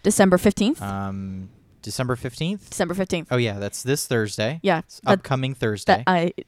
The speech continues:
Speaker 1: I, I am waiting impatiently for it.
Speaker 2: Oh, I'm buying the fuck out of it.
Speaker 1: <laughs>
Speaker 2: Oh, yeah.
Speaker 1: I'm a huge Mario fan, and you know that.
Speaker 2: I'm, I'm stoked. I'm totally stoked.
Speaker 1: I'm a Nintendo fangirl.
Speaker 2: Um,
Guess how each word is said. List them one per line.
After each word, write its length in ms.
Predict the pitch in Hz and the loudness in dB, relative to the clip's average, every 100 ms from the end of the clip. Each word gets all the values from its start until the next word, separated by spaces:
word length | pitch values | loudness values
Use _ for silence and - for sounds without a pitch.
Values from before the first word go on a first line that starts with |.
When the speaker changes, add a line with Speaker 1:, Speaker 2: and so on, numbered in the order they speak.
| _ | _
Speaker 1:
I, 160 | 202 202 _ - | -6 -6 _ -6
I 80 | |
am 300 | 170 190 185 - | -4 -4 -6 -8
waiting 380 | - 185 180 196 | 0 2 2 2
impatiently 560 | 196 196 196 185 - 214 | 0 4 2 2 0 0
for 240 | - 226 | 4 4
it. 120 | 262 - - | 4 -2 -10
Speaker 2:
Oh, 80 | 101 | -6
I'm 140 | 110 | -2
buying 240 | 120 104 | -2 -2
the 60 | 95 | -4
fuck 220 | - 113 - | -8 -10 0
out 60 | 262 | 2
of 160 | - | 4
it. 240 | - - - | 10 12 12
Speaker 1:
<laughs> 100 | - - - - | 10 10 8 10
Speaker 2:
Oh, 100 | - | 6
yeah. 400 | - - - 254 - - - 285 | 8 4 4 -4 -4 -18 -10 0
Speaker 1:
I'm 140 | 220 | 6
a 40 | 220 | 6
huge 280 | 208 196 | 6 6
Mario 300 | 214 180 180 180 | 6 8 8 6
fan, 240 | 185 170 | 4 0
and 100 | 160 | -2
you 60 | 156 | -4
know 120 | 135 | -4
that. 180 | 120 143 _ _ | -4 -8 _ _
Speaker 2:
I'm, 480 | 113 135 123 107 95 - | -6 -4 -4 -6 -8 -8
I'm 180 | 101 104 | -10 -8
stoked. 680 | - - 101 92 _ - _ - | -12 -6 -6 -6 _ -20 _ -10
I'm 120 | 110 | -8
totally 320 | - 113 104 | -4 -6 -6
stoked. 400 | 92 - 92 - | -10 -10 -10 -4
Speaker 1:
I'm 220 | 190 185 190 | -2 0 0
a 80 | |
Nintendo 320 | 185 208 175 170 | 0 2 4 4
fangirl. 500 | - 147 147 147 160 - _ _ _ | 4 -4 2 2 2 -8 _ _ _
Speaker 2:
Um, 60 | _ | _